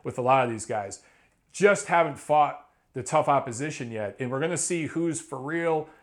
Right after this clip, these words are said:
and who's not in this tournament. That's kind of the fun. That's the silver lining in this super middleweight tournament that a lot of people are kinda down on originally, but I'm starting to warm up to it.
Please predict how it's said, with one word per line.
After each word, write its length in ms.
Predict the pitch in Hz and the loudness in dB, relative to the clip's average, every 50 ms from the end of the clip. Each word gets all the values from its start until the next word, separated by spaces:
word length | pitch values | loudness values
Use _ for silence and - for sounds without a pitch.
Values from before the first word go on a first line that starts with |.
| _ - | _ -12
and 160 | - 123 123 | -10 -6 -4
who's 220 | 135 151 147 117 123 | -2 -2 -2 -2 -2
not 380 | 143 151 151 135 107 104 - - _ _ _ _ | -2 -2 -2 -2 -4 -8 -10 -16 _ _ _ _
in 160 | 135 147 151 | -8 -8 -6
this 180 | 143 135 - - | -6 -6 -8 -4
tournament. 420 | - 147 151 143 120 104 92 90 | -2 -2 0 0 -2 -4 -6 -4
That's 160 | 135 143 139 | -4 -4 -2
kind 200 | - - 185 196 | 2 4 6 6
of 80 | 185 165 | 8 6
the 60 | 143 | 4
fun. 520 | - - - 175 165 156 131 123 123 117 - - - - _ _ | 2 4 6 8 8 8 6 4 0 -4 -8 -12 -20 -20 _ _
That's 200 | - 127 - - | 0 0 0 0
the 120 | - 170 160 | -2 -2 -2
silver 420 | - - 202 190 185 170 170 156 | 0 2 4 4 4 4 2 2
lining 640 | 151 151 151 156 160 156 143 135 127 123 120 113 - _ _ _ _ _ | 2 2 2 2 0 -2 -2 -4 -4 -4 -6 -8 -12 _ _ _ _ _
in 220 | 151 143 143 143 | -6 -4 -2 -2
this 360 | 139 135 123 - - - - - | -2 -2 -2 -2 -4 -6 -10 -10
super 500 | - - - 175 175 170 175 156 139 135 | -10 -8 -2 -2 -2 0 2 0 0 0
middleweight 360 | 131 135 135 131 131 127 123 - | 0 -2 -2 -2 -2 -4 -4 -4
tournament 360 | - 143 139 135 135 123 123 | -6 -6 -4 -4 -4 -4 -2
that 80 | 139 | -2
a 60 | 147 160 | 0 2
lot 240 | 190 208 220 220 | 2 4 4 4
of 100 | 202 - | 4 2
people 300 | - - 180 - - 170 | -2 -6 -6 -4 0 0
are 100 | 156 147 | 0 0
kinda 280 | 143 - 156 143 131 120 | 0 -2 -2 -4 -4 -4
down 380 | 110 127 127 131 135 139 135 127 | -4 -4 -2 -2 -2 -2 -2 -2
on 180 | 123 120 117 | -2 -4 -4
originally, 560 | 113 117 117 120 110 117 123 117 113 113 117 | -4 -6 -8 -8 -8 -8 -8 -6 -6 -6 -6
but 120 | 113 131 156 | -6 -6 -6
I'm 120 | 185 196 | -6 -6
starting 320 | - - 175 160 143 131 127 | -4 0 0 0 0 0 -2
to 40 | |
warm 240 | 123 120 113 110 107 | -4 -4 -4 -4 -4
up 160 | 104 98 - | -6 -8 -8
to 140 | - - 104 | -8 -8 -8
it. 120 | 98 - | -8 -8